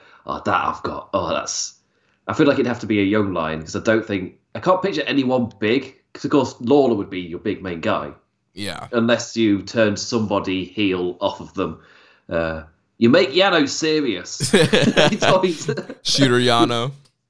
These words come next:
Speaker 1: <laughs> Bring back G B H Yano. <laughs> And they do that. Uh, yeah. Oh, yeah. I, I don't know 'cause I, I like, uh, 'cause I feel, yeah,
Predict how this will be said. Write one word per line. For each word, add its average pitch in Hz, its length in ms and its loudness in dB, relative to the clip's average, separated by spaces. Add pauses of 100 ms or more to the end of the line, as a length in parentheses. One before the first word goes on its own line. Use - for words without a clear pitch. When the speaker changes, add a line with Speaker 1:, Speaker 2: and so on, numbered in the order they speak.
(260)
Speaker 1:
<laughs> - 640 -8
Bring 151 240 2
back 147 280 2
G 135 140 -4
B 117 160 0
H 104 240 -4
Yano. 104 400 -4 (760)
<laughs> - 40 -6
And 165 120 -4
they 190 140 -8
do 110 200 -8 (500)
that. - 320 -14 (720)
Uh, 87 480 -2
yeah. 85 400 -4
Oh, 131 260 4
yeah. 120 300 0 (180)
I, 156 40 -6
I - 0 -
don't 185 200 2 (120)
know 160 160 4
'cause 135 180 -2
I, 117 440 2 (300)
I 127 100 2
like, 127 300 0 (160)
uh, 120 120 -6
'cause 120 160 -14
I 127 80 -8
feel, 127 200 -6
yeah, 104 220 -2